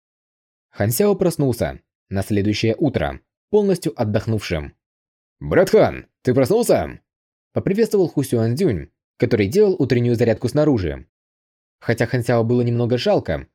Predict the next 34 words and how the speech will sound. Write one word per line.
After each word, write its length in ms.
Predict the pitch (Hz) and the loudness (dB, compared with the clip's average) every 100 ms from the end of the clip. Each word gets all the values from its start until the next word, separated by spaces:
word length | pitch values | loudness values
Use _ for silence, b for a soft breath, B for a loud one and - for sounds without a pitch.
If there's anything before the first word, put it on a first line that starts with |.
| _ | _
прощаться 380 | - 190 165 110 | -4 -2 0 -2
с 40 | 104 | 0
добросердечной 680 | 117 120 135 127 127 180 | 0 0 0 0 0 -2
парой, 440 | 175 120 82 73 - _ _ | 0 0 0 -6 -10 _ _
он 180 | - 92 | -6 -2
знал, 180 | 147 185 | -2 -2
что 140 | - | 0
ему 160 | 147 123 | 0 0
нужно 240 | 117 120 | 0 -2
уйти. 560 | 123 120 120 98 73 - _ _ _ _ _ _ - | -2 -4 -2 -4 -4 -12 _ _ _ _ _ _ -8
«Я 260 | 85 101 139 | -2 0 2
вам 100 | 147 | 2
признателен, 580 | 156 185 127 98 76 - _ _ | 0 0 0 -2 -4 -12 _ _
но, 180 | 104 117 | -4 -2
к 40 | |
сожалению, 460 | - 143 165 123 87 | 0 2 2 0 0
мне 180 | 113 165 | -2 0
пора 180 | 151 | 2
уходить. 420 | 139 135 113 85 - _ _ _ | 2 2 0 -4 -10 _ _ _
Я 260 | 98 104 120 | 0 4 4
отплачу 340 | 131 143 180 | 4 2 2
вам 100 | 113 | 2
за 140 | 101 | 0
гостеприимство 520 | 110 120 143 170 - 120 | -2 -2 0 0 0 0
в 60 | |
будущем», 500 | 120 120 - 82 69 - _ _ _ _ | 2 0 -2 -4 -8 -18 _ _ _ _
сказал 340 | - - 123 170 | -10 -2 2 2
он 120 | 165 | 2
Ху 120 | - | -2
Сюаньцзюню. 720 | 117 117 117 117 131 82 71 - _ _ _ _ _ _ _ | -2 0 0 0 0 -2 -8 -16 _ _ _ _ _ _ _
«Я 200 | 175 190 | 0 0
напекла 340 | 196 190 190 | 2 0 0
немного 300 | 190 190 190 | 0 0 0
блинов. 340 | 175 175 196 | 2 2 0